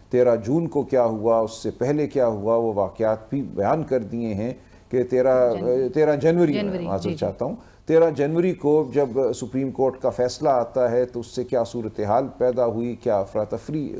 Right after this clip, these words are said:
Speaker 1: हुई, ये तमाम बातें सुप्रीम कोर्ट के सामने हैं। तो सुप्रीम कोर्ट, अ, ऐसा फैसला कर सकती है, लेकिन हमारी इस्तदा ये थी कि सुन्नी इत्तेहाद काउंसिल को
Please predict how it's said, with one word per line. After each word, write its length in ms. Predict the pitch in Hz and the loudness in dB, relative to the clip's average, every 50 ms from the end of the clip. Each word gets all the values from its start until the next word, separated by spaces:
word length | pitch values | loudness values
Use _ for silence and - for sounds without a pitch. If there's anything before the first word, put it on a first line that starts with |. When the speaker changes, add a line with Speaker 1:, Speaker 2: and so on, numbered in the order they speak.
| 113 | -6
Speaker 1:
हुई, 160 | 104 120 127 143 160 - - - - - | -4 -2 -2 -4 -6 -10 -18 -20 -8 -8
ये 40 | - | -2
तमाम 360 | 147 196 196 220 233 240 214 | 0 2 2 4 2 4 4
बातें 300 | 180 156 139 139 - 127 | 4 2 2 2 -2 -6
सुप्रीम 360 | 113 - 131 113 127 131 127 123 | -6 -6 -8 -6 -4 -4 -4 -2
कोर्ट 300 | - - 120 113 - - | 0 0 0 0 0 -4
के 80 | 123 | -6
सामने 360 | 104 - 101 95 92 90 78 | -2 -2 -4 -4 -4 -8 -10
हैं। 400 | 73 73 67 62 - - - - - - _ - | -12 -14 -16 -18 -18 -20 -20 -20 -20 -20 _ -6
तो 60 | 160 | -4
सुप्रीम 380 | - 170 147 113 185 196 202 | -2 -2 -2 0 0 0 0
कोर्ट, 400 | 175 190 185 196 196 - - - | 0 2 2 2 2 2 -2 -2
अ, 340 | - 139 143 143 131 101 - | 0 2 2 2 0 0 -4
ऐसा 220 | 113 110 - 147 135 | -8 -2 -2 -2 0
फैसला 360 | - 139 131 - - 151 156 | 0 -2 -2 -2 0 -2 -2
कर 180 | 156 - 226 | 2 2 2
सकती 420 | 233 - 208 175 - - - 120 95 | 2 2 -2 -6 -6 -8 -8 -8 -8
है, 180 | - - 58 - - _ - - - - | -6 -10 -12 -12 -14 _ -20 -20 -6 -6
लेकिन 200 | 139 123 165 147 | -2 -2 0 0
हमारी 380 | 143 131 143 151 190 240 240 | 0 2 4 4 4 4 2
इस्तदा 520 | 214 175 - 151 - - 147 123 135 131 135 | -2 -4 -6 -8 -4 -2 0 2 4 4 4
ये 220 | 139 131 131 127 | 2 2 0 -2
थी 220 | 127 - - 139 147 | -2 -2 -6 -6 -6
कि 180 | 143 - 139 | -4 -6 -6
सुन्नी 300 | - 131 127 123 135 139 | -4 -4 -6 -4 -4 -6
इत्तेहाद 440 | 135 127 - 113 104 113 117 117 - | -6 -4 -2 0 2 2 0 0 -2
काउंसिल 420 | - 107 120 127 123 - 185 175 160 | -4 -4 -2 -4 -4 -2 0 0 -2
को 300 | - - 113 123 135 | -2 -2 0 0 0